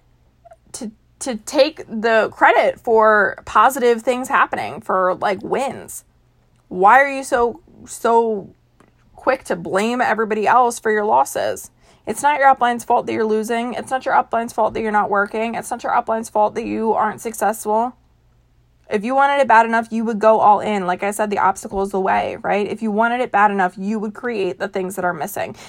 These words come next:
If you wanted it bad enough, you would not let anything get in your way. And if you don't want it bad enough, you need to go back and listen to my podcast from a couple days ago. It's the last podcast I did. I think it's number twenty-two.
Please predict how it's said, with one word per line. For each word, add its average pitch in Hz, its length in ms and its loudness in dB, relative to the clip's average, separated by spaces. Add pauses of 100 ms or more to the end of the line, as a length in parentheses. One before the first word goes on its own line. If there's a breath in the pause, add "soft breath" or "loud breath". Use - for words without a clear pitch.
(100)
If - 60 -20
you 226 80 -4
wanted 220 280 2
it - 120 0
bad 185 180 4
enough, 185 240 -2 (240 loud breath)
you 220 300 0
would 233 180 -2
not 208 340 2
let 202 280 4
anything 208 400 -2
get 175 100 -2
in 202 80 -6
your 185 80 -2
way. 170 220 2
And 175 80 -4
if 190 100 -12
you 208 80 -6
don't 220 260 4
want 247 200 0
it - 80 -4
bad 208 180 6
enough, 240 260 0
you 214 80 -4
need 214 180 -2
to 240 60 -6
go 214 120 2
back 190 240 4
and 185 100 -6
listen 202 160 -4
to 196 60 -6
my 185 100 -4
podcast 196 560 0
from 185 300 -4
a - 80 -6
couple 190 240 -6
days 185 240 -4
ago. 240 240 6
It's 240 100 -8
the - 60 -12
last 160 320 0
podcast 196 400 0
I 190 60 -6
did. 185 200 -2
I - 20 -6
think 165 200 -10
it's - 120 -14
number 175 200 -8
twenty-two. 208 680 -2